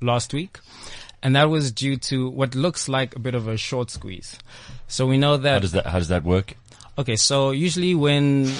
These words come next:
Speaker 1: when investors sell a share short, they're, you know, they're obviously betting that the share will go down rather than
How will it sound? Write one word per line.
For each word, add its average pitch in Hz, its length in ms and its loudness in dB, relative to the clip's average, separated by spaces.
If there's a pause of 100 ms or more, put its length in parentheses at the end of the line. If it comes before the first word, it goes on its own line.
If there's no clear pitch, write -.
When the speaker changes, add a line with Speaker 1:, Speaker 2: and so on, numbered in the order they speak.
Speaker 1:
when 143 140 4
investors 139 480 2
sell 135 260 2
a 127 100 4
share 123 320 0
short, 139 680 -2
they're, 120 460 -2
you - 120 -2
know, 131 100 4
they're 127 100 0
obviously 135 280 0
betting 123 400 2
that 117 240 0
the 117 200 0
share 120 300 0
will 113 260 0
go 107 220 0
down 101 460 0
rather 110 300 -2
than 101 260 0